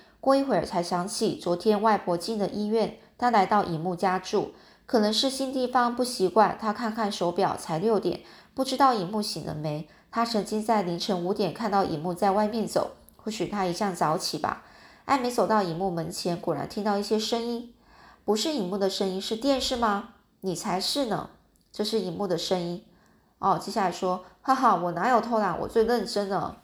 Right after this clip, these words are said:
哦，现在讲的是荧幕的声音哦。扣扣，这个爱美轻轻敲着门，“荧幕，你醒了吗？”接下来是一片寂静。“嗯，刚才明明听到荧幕的声音啊。”爱美忍不住好奇啊，缓缓把门推开，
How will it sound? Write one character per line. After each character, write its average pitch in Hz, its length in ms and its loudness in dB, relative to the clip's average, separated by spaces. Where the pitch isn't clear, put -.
哦， 185 140 -6
现 214 120 -4
在 208 80 0
讲 185 160 -2
的 - 80 -8
是 - 200 -6
荧 156 100 -6
幕 170 160 -6
的 - 80 -6
声 - 180 -4
音 151 160 -8
哦。 - 120 -10
扣 302 140 2
扣， 311 280 2
这 226 140 4
个 214 320 2
爱 240 120 4
美 202 140 0
轻 208 180 -4
轻 208 160 -6
敲 208 200 2
着 190 120 -2
门 - 300 -6
，“荧 214 140 0
幕， 262 340 4
你 196 140 -4
醒 190 200 -2
了 175 100 -2
吗？” 208 360 -2
接 214 120 0
下 220 180 4
来 175 60 4
是 196 140 -4
一 175 80 0
片 180 240 -4
寂 156 240 -6
静。 156 320 -6
“嗯， 233 240 0
刚 320 140 0
才 320 180 2
明 247 180 -2
明 247 120 -2
听 269 160 -2
到 269 160 4
荧 180 140 0
幕 208 140 0
的 196 100 4
声 233 220 -2
音 233 180 -2
啊。” 202 260 -2
爱 226 100 2
美 190 160 0
忍 170 160 -2
不 165 100 -2
住 202 160 2
好 214 240 4
奇 170 220 -4
啊， 165 120 0
缓 175 180 2
缓 190 160 2
把 170 140 2
门 151 180 -6
推 226 180 4
开， 226 340 -2